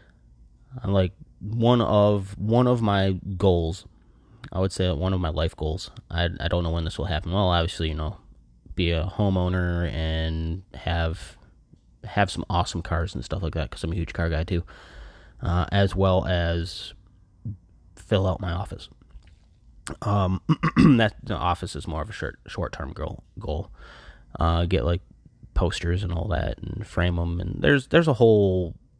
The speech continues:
plan I have for my office someday. Like, once that gets all set up that I have for my office and studio and all that.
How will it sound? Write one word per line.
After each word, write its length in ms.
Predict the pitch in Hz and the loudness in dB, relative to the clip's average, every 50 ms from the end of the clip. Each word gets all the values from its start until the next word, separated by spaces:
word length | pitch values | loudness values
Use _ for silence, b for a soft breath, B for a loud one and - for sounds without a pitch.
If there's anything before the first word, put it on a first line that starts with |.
| _ _ - | _ _ 2
plan 320 | - - 107 98 92 87 85 | 4 4 4 4 2 2 0
I 100 | 90 87 | 0 -2
have 300 | - 92 87 90 90 - | -2 -2 -2 -4 -4 -4
for 240 | - 92 87 82 | -4 -2 -2 -2
my 140 | 80 80 73 | -2 -4 -4
office 400 | - - 78 78 - - 76 - | -4 -4 -4 -4 -4 -6 -8 -8
someday. 420 | - - 67 - - - - 95 - - | -8 -8 -8 -8 -8 -8 -10 -12 -10 -8
Like, 220 | - - 90 90 - | -6 -6 -4 -2 -2
once 240 | 90 92 87 - | -2 -2 -2 -2
that 180 | - 90 80 80 | -2 -2 0 0
gets 180 | 76 87 - - | -2 -4 -2 -2
all 120 | 76 73 | -2 -4
set 200 | - - - 82 | -2 -4 -4 -4
up 120 | 78 - | -2 -2
that 180 | - 87 85 82 | -2 -2 -2 -2
I 80 | 82 - | -2 -4
have 240 | - - 78 90 | -4 -4 -4 -4
for 160 | - - - 85 | -4 -4 -6 -4
my 100 | 76 - | -4 -4
office 380 | - 58 64 - - 82 - - | -4 -6 -6 -4 -4 -6 -6 -6
and 80 | - - | -10 -12
studio 420 | - - 82 78 - 69 71 76 | -8 -6 -6 -4 -4 -4 -4 -4
and 80 | - - | -6 -6
all 100 | - 87 | -6 -6
that. 160 | 82 - - | -8 -8 -10